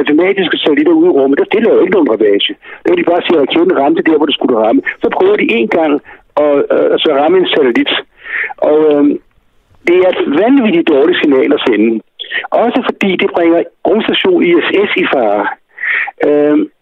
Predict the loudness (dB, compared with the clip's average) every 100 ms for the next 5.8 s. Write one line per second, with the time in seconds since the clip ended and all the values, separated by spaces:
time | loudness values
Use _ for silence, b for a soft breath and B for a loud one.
0 | _ _ _ -2 0 0 2 0 0 -2
1 | -2 -2 -2 0 -2 -2 -2 -2 0 2
2 | 0 2 0 0 0 0 0 0 -2 -2
3 | -2 0 0 0 -2 -4 -4 -4 -2 -2
4 | 0 0 0 0 -2 -2 0 0 2 -2
5 | -4 B B B -2 0 2 0